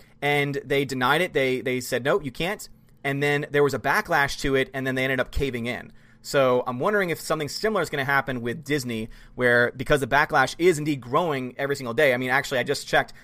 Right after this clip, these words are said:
The New York Post has now covered this story.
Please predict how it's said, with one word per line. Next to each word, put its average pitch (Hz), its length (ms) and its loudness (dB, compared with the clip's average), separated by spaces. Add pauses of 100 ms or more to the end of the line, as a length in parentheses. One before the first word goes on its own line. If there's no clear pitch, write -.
The 131 60 -8
New 151 60 2
York 175 260 6
Post - 480 2
has 139 180 0
now 120 420 0 (120)
covered 120 280 0
this 117 120 -4
story. 117 400 -6